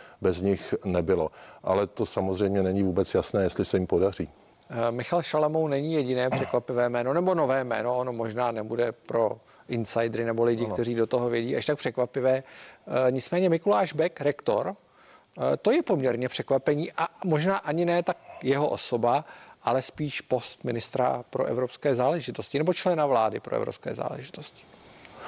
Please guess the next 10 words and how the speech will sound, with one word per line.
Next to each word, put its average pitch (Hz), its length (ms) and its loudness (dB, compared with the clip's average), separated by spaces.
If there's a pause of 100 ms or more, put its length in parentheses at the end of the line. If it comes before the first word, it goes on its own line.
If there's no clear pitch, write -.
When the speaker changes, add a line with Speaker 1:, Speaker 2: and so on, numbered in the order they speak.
(300)
Speaker 1:
No, 113 140 2 (320)
tak, - 160 2 (100)
eh, 107 140 6 (840)
spíš - 420 -2
je 123 60 2
to 120 140 0
tak, 104 260 -2
že, 113 160 0 (840)
eh, 87 140 0
s-, - 260 -10